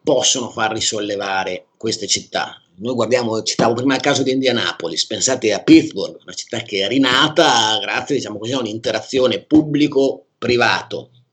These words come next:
impresa, università, centrato su, eh, farmaceutica, biotecnologie, eh, su quelli sono i settori del futuro. Una città come Pittsburgh ha sfruttato però la presenza di, di Carnegie Mellon, di, di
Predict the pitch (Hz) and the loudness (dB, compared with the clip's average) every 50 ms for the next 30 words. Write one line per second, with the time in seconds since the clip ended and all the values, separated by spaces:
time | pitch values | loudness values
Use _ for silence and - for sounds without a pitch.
0 | _ _ - 113 107 104 - 143 147 143 139 135 123 117 110 104 107 104 - - | _ _ -6 -4 -4 0 2 4 6 6 6 4 2 0 0 -2 -4 -4 -6 -12
1 | _ - - 123 120 120 123 123 120 - - - 143 139 139 143 135 143 151 143 | _ -8 -6 -4 -2 0 0 0 2 2 0 0 0 0 0 2 4 6 6 4
2 | - - - - - - 120 117 113 110 104 98 123 135 127 127 113 - - - | 2 0 -6 -6 -4 -2 -2 -2 -2 -2 0 0 0 0 -2 -4 -4 -4 -4 -4
3 | 107 120 127 - - - 90 73 82 76 76 65 55 57 58 - _ _ - - | -4 -4 -4 -4 -6 -10 -16 -16 -18 -18 -20 -20 -20 -20 -20 -20 _ _ -20 -20
4 | - - - - - _ - - 98 92 101 107 113 - - 151 151 143 135 139 | -20 -20 -20 -20 -20 _ -6 -2 -2 -2 -2 -2 -2 0 4 4 6 6 6 4
5 | 139 139 127 117 120 117 107 104 107 104 107 110 101 - - - 101 101 104 110 | 2 0 -2 -4 -4 -2 -2 -2 -4 -4 -4 -6 -6 -6 -8 -8 -6 -6 -4 -2
6 | 113 117 127 135 127 123 120 110 110 107 104 - - - - - - - - - | -2 0 2 2 2 2 2 2 2 2 -2 -6 -8 -12 -20 -18 -18 -16 -16 -18
7 | - - - - - - - - - - - - - - - - 170 165 143 113 | -20 -20 -16 -12 -10 -8 -8 -6 -4 -2 -2 -2 -2 0 6 6 8 8 8 6
8 | 120 135 - - - 156 151 147 139 131 - - 175 170 - 160 170 180 170 139 | 2 0 -2 0 2 2 4 4 2 2 2 2 2 4 8 8 10 10 10 6
9 | 113 - - - 156 147 143 139 135 139 151 165 180 175 175 151 160 143 113 - | 4 0 -2 0 0 0 2 0 2 8 10 10 10 10 8 2 2 2 2 0
10 | - - 110 - - - 139 147 143 - - 147 143 151 131 113 117 131 131 131 | -6 -8 -8 -8 -8 -8 -8 -8 -6 -2 -2 -2 0 -2 -2 -4 -4 -4 -4 -4
11 | - 107 110 117 123 139 135 131 117 104 98 98 101 101 104 - - 113 107 107 | -6 -8 -8 -6 -6 -6 -4 -6 -6 -6 -6 -8 -8 -10 -10 -6 -4 -4 -4 -2
12 | 113 107 107 120 127 135 147 151 147 143 143 143 139 139 135 135 135 131 127 117 | -4 -4 -4 -2 -2 0 2 4 4 4 6 6 6 4 4 4 0 -2 -4 -4
13 | 110 101 98 98 98 92 90 87 - - | -6 -6 -6 -8 -10 -10 -12 -16 -20 -20